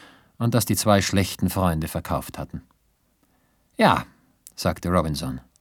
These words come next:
"ich kaufe mir fast jeden Tag irgendetwas. Wie gefällt Ihnen die Weste?" "Ganz gut", sagte Karl. "Es sind aber keine wirklichen Taschen. Das ist nur so gemacht", sagte Robinson und fasste Karl bei der Hand,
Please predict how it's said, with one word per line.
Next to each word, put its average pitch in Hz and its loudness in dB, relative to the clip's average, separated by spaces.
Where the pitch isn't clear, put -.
"ich - -2
kaufe 190 4
mir 185 6
fast 160 0
jeden 190 4
Tag 120 2
irgendetwas. 85 -4
Wie 202 6
gefällt 196 2
Ihnen 196 2
die 196 0
Weste?" 226 -2
"Ganz 123 0
gut", - 0
sagte - -8
Karl. 73 -8
"Es 90 -2
sind 110 4
aber 90 2
keine 98 2
wirklichen 92 -2
Taschen. - -2
Das 85 -2
ist 92 0
nur 90 4
so 82 -2
gemacht", 78 0
sagte - -10
Robinson 80 -2
und 80 -4
fasste 95 -2
Karl 95 0
bei 85 0
der 80 -4
Hand, 101 0